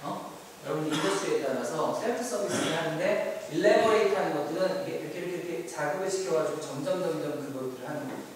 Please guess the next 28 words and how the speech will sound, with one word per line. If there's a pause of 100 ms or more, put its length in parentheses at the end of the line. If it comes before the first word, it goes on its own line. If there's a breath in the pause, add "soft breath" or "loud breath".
린
하는
것들은 (200 loud breath)
쓸데없는
것들
쭉
빼가지고
원천적인
서비스만
이렇게
주는
거죠. (680)
그래서
여러분들이
보통
셀프
서비스를
할
때
콜프
코스
같은
경우는
어떻게
해요? (320)
거기에
대해서
어떤